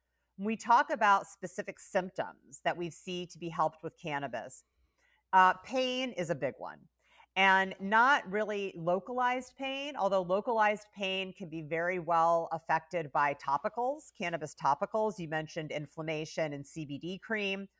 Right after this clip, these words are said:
really great for arthritis or other types of inflammation. However, nerve pain,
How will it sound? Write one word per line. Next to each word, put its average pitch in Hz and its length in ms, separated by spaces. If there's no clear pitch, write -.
really 214 360
great 185 320
for 175 120
arthritis 165 960
or 160 200
other 180 180
types 170 440
of - 80
inflammation. 160 920
However, 214 440
nerve 226 640
pain, 139 380